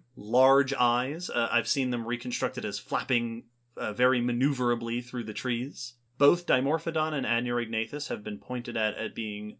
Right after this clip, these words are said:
among the most basal, the most early branching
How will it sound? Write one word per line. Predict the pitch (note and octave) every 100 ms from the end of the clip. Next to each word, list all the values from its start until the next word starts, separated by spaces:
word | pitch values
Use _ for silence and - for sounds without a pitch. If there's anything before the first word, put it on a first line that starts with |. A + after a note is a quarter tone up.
| -
among | A#2 A2 A#2+ A#2
the | A2
most | G#2+ A2 G#2+ - -
basal, | A2+ A2+ G#2+ G2+ F2 E2+ _ _ -
the | A2
most | A2 - -
early | C#3 B2+ B2
branching | G#2+ G#2+ A2+ A2+ - G#2 G2